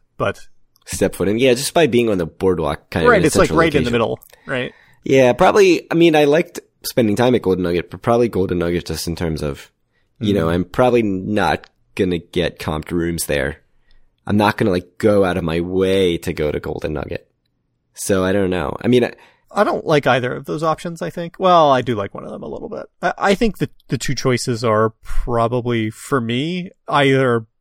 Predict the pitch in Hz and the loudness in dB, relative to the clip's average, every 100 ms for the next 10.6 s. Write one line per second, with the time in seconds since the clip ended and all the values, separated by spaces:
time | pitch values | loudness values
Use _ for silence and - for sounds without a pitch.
0 | _ - 120 110 113 117 113 - - 143 | _ -2 2 4 2 -2 -6 -8 -10 -6
1 | 120 113 104 107 - _ _ - - - | -2 0 0 -4 -8 _ _ -16 -12 -6
2 | 120 143 202 - - - 139 135 123 - | 0 0 0 -2 -2 -8 -2 0 -2 -6
3 | - _ _ _ 131 123 185 170 151 139 | -18 _ _ _ -4 0 0 0 -4 -2
4 | - 135 135 131 - 196 190 - 139 123 | 0 0 0 -4 0 0 0 0 0 0
5 | - - - 190 - 123 117 123 113 101 | -4 -10 -8 -8 -10 -8 -4 -2 -2 -4
6 | - 131 123 123 131 123 117 113 107 - | -6 -10 -8 -8 -8 -8 -4 -4 -6 -10
7 | 123 151 - 170 196 - - - - 190 | -8 -8 -6 -6 -6 -8 -16 -20 -4 2
8 | 220 269 160 156 147 113 101 87 71 67 | 4 4 4 4 4 2 0 0 -4 -6
9 | - - 67 117 - - 160 - 165 - | -8 -8 -8 -8 -12 -2 -2 0 -4 0
10 | 165 135 - - 123 | 0 0 -4 -2 -4